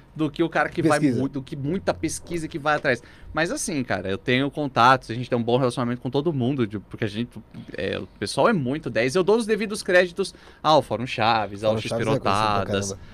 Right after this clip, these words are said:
Speaker 1: que os caras são, assim, que vão atrás de cada detalhe. E esses caras não conseguem encontrar absolutamente nenhum registro de Chaves em setenta e um. Não existe motivo, não, não, não cruza as datas, não, eles compram teleguias.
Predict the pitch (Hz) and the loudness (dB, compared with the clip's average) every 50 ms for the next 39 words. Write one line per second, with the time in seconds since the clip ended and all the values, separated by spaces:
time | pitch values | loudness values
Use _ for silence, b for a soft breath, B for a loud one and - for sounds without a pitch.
0 | B B B B - - 104 - - - 117 113 123 127 - - - - 123 113 | B B B B -10 -10 -10 -8 -2 0 2 2 2 0 -4 -6 -6 -4 -2 -2
1 | 117 127 139 139 127 - - 127 113 - 120 110 113 113 117 135 131 127 - - | -2 -2 -2 -2 -4 -4 -4 -4 -4 -4 -8 -8 -6 -4 -2 -2 -2 -2 -2 0
2 | 123 123 131 127 127 - - 131 127 135 135 147 151 - - 113 113 123 - 175 | 2 2 2 2 -2 -2 -4 -2 -2 -2 -4 -4 -4 0 0 2 2 2 0 -2
3 | - B B B B B B B B B - - 226 247 247 220 214 233 285 - | -8 B B B B B B B B B 2 4 4 6 6 4 2 2 0 0
4 | - 233 - - - 190 202 220 196 180 190 214 - 233 202 - 202 196 196 196 | -4 -6 -4 -2 -2 -2 -2 -2 -2 -2 -4 -4 -4 -8 -6 -4 -4 -4 -4 -4
5 | 190 190 180 170 180 170 175 185 190 180 180 - - 180 180 180 185 185 165 160 | -4 -6 -6 -4 0 0 2 2 0 -2 -2 -4 -2 -2 -2 0 -2 -2 -2 -2
6 | 165 175 175 - 165 170 170 170 180 214 247 262 233 202 202 226 269 262 247 208 | -4 -6 -6 -6 -6 -4 -2 -2 0 0 0 2 2 2 2 2 0 0 0 -2
7 | 175 143 151 160 156 - - 147 139 135 131 123 - 135 120 113 113 113 117 107 | -2 -2 -6 -8 -8 -8 -10 -10 -10 -10 -10 -8 -2 0 2 2 2 0 -2 -6
8 | 117 110 - 127 - 123 117 - 117 117 107 101 87 87 b b b b b b | -6 -6 -6 -6 -6 -6 -4 -2 0 0 0 -2 -4 -8 b b b b b b
9 | b b b b b b - - 135 151 175 180 147 170 196 190 - - - 196 | b b b b b b -2 0 2 2 2 2 2 0 -2 -2 -2 -2 0 -2
10 | 180 175 - _ 175 185 185 180 - - 190 185 190 185 170 185 190 185 190 208 | -2 -2 -4 _ 2 2 2 2 0 -2 2 4 4 2 2 2 4 4 4 4
11 | 214 208 196 190 180 165 151 156 160 180 190 208 196 - - - 202 214 214 202 | 2 0 -2 -4 -4 -4 -4 -2 2 2 2 0 0 -6 -4 -2 0 0 0 2
12 | 175 190 170 143 139 143 147 147 147 143 139 - 151 139 135 131 151 143 139 135 | 2 2 0 2 4 6 6 8 6 6 4 2 0 0 0 0 -4 -4 -4 -2
13 | 127 131 147 151 - - - 180 185 180 - 175 165 165 160 156 B B B B | -2 -2 -2 -2 -4 -4 -4 -4 -4 -2 -2 -2 -2 -2 -4 -6 B B B B
14 | - - 196 185 190 185 147 127 139 156 180 185 135 104 - - - - | 2 2 6 6 6 4 4 0 -6 0 2 2 4 2 0 -4 -10 -12